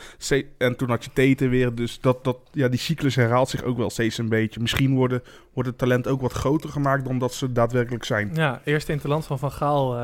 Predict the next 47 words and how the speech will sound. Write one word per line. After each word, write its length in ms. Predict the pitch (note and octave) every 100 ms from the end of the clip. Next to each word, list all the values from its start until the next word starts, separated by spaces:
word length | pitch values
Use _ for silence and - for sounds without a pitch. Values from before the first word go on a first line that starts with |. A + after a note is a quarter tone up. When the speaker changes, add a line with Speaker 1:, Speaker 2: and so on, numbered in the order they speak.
| A#2
Speaker 2:
in 60 | A#2+
tweeduizend 400 | A#2+ C3 B2+ B2
twaalf 240 | D3 C3
tegen 200 | C3+ B2+
België 360 | C#3 D3 - A#2+
stond 180 | C3+ C3
Speaker 1:
Hm. 60 |
Speaker 2:
Van 80 | C#3
Rijn, 240 | C#3 C#3+ B2+
een 80 |
rechtsback. 460 | B2+ C3 - E3 -
Maar 100 | D3+
die 100 | D3+
laat 80 | D#3
het 40 | D3+
dus 40 | -
echt 120 | -
totaal 280 | D#3 D#3 D#3
niet 160 | C#3+
zien. 220 | - G#3 - - - - _ -
Eh, 100 | D3+
Speaker 1:
Nee. 80 | D#3
Speaker 2:
wat, 100 | D#3+
wat 160 | E3
zijn 120 | F3+
denk 120 | E3+ E3+
je 60 |
nog 100 | E3+
meer 280 | E3+ F3 -
oplossingen? 560 | - D#3+ E3+ E3 E3 - - -
Kijk, 160 | D3 D3
we 60 |
hebben 180 | D3 D#3
het 0 |
nu 60 | D#3+
heel, 120 | D#3+
wel, 180 | D#3 -
heel 200 | C#3+ D3+
veel 180 | C#3+ C#3
over 280 | C3+ C3 B2+ -
individuele 560 | - D3 C#3 C3+ C3+ C#3
spelers 460 | - C#3+ E3+ A3
die 100 | - E3
niet 140 | E3
goed 140 | F3
presteren. 440 | - D#3 E3 F3 E3+
Maar 160 | D3